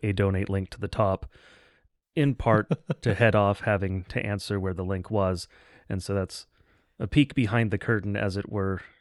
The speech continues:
Speaker 1: to part of my design philosophy, which is to head off questions.
Speaker 2: Yeah.
Speaker 1: But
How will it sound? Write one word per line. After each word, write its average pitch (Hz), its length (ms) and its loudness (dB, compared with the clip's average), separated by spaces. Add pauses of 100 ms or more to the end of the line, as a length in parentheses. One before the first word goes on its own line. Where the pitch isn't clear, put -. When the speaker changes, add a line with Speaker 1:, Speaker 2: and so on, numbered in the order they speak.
(220)
Speaker 1:
to 98 140 -16
part 107 240 0
of 98 120 0
my 95 280 -2 (240)
design 101 380 0
philosophy, 95 580 -4
which 92 240 -6
is 92 180 -6
to 98 200 -6
head 98 180 -2
off 92 180 -2
questions. 85 560 -6 (920)
Speaker 2:
Yeah. 110 160 2
Speaker 1:
But 90 220 0